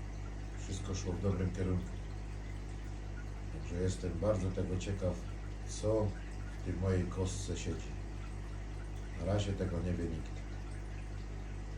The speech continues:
Wiem, na pewno będziecie pisać, że trzeba by było zbadać tą wodę pod kątem azotynów czy tam jakichś fosforatów.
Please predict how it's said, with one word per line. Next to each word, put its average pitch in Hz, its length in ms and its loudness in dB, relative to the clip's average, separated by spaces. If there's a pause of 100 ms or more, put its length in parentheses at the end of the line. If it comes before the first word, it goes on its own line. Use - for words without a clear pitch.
(120)
Wiem, 110 220 10 (200)
na 92 60 2
pewno 95 340 4
będziecie 90 440 2
pisać, 98 400 2
że 82 160 0
trzeba 92 280 4
by 82 260 2
było 87 140 4
zbadać 85 440 2
tą 82 120 -2
wodę - 320 -2 (1080)
pod 87 200 -2
kątem 90 300 4 (120)
azotynów 90 520 2 (200)
czy - 120 -4
tam 82 140 0 (100)
jakichś - 240 -4
fosforatów. 82 680 -2